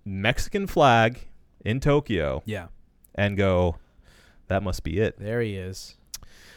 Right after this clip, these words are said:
Speaker 1: Uh, so they're
Speaker 2: Well, not he, but there it is.
Speaker 1: Yeah.
Speaker 2: They're looking for something.
Speaker 1: They go into this building. They're ambushed. Uh,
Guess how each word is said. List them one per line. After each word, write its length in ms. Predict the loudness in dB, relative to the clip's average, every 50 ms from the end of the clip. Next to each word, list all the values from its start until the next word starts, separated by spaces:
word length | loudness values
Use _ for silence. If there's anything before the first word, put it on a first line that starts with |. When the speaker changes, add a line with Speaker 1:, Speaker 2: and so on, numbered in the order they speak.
| -20 -20 -16 -4
Speaker 1:
Uh, 380 | 2 6 6 8 8 6 6 4
so 300 | 2 4 6 6 8 8
they're 380 | 8 8 10 10 10 10 10 8
Speaker 2:
Well, 80 | 8 6
not 160 | 4 4 2
he, 320 | 0 0 0 -2 -4 -8
but 260 | -12 -14 -14 -8 -2
there 200 | 0 0 0 0 -2
it 200 | -6 -8 -8 -8 -10
is. 260 | -12 -12 -12 -6 2
Speaker 1:
Yeah. 300 | 6 8 10 10 10 8
Speaker 2:
They're 80 | 6 6
looking 300 | 4 2 0 -2 -8 -8
for 120 | -6 -8 -8
something. 300 | -8 -10 -14 -6 0 2
Speaker 1:
They 100 | 4 6
go 160 | 6 6 6
into 180 | 6 4 2 0
this 140 | 0 2 2
building. 320 | 4 4 4 4 2 2
They're 160 | 0 0 0
ambushed. 580 | 0 -2 -2 0 0 0 0 -2 -4 -6 -8 -8 -8 -10 -14 -18 _ _ _ _ _ _ _ -10
Uh, 640 | -6 -2 -2 0 0 2 2 2 2 0 0 -2 -2